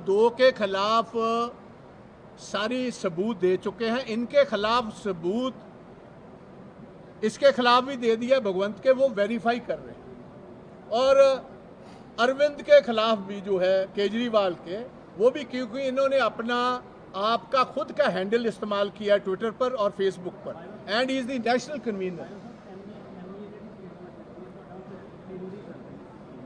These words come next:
केडी जी, एमईए, एमईए को तो मैं इतनी बात ही कहूँगा, बातें कम करो, कुछ कार्रवाई कर कर दिखाओ, वो कार्रवाई करो ना।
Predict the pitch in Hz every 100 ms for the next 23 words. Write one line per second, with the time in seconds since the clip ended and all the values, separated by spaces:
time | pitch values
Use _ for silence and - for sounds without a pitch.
0 | - 214 226 208 214 - - - - 190
1 | 226 226 - 208 202 - - - - -
2 | - - - 196 233 254 269 269 269 214
3 | 208 240 254 254 254 262 247 226 - 247
4 | 233 208 214 233 208 226 285 233 180 180
5 | 220 214 196 214 214 220 226 - - -
6 | 196 - 190 202 226 269 247 226 262 233
7 | 240 277 - - - - - - - -
8 | - - - - 240 240 196 226 302 254
9 | 233 226 277